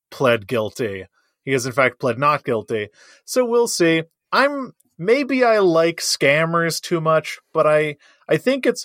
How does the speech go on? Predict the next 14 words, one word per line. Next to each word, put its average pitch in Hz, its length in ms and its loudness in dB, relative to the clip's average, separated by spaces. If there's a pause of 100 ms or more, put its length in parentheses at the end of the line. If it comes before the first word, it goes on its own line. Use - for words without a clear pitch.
(180)
hard 180 500 2
to 175 100 -2
call 165 380 0
something 143 500 -2
fraud 151 600 2
if 135 120 -4
someone's 143 460 -2
just 120 380 -6
deeply, 143 580 0
deeply 127 640 0
incompetent, 127 880 -2
in 135 140 -2
my 135 160 0
opinion. 135 640 -4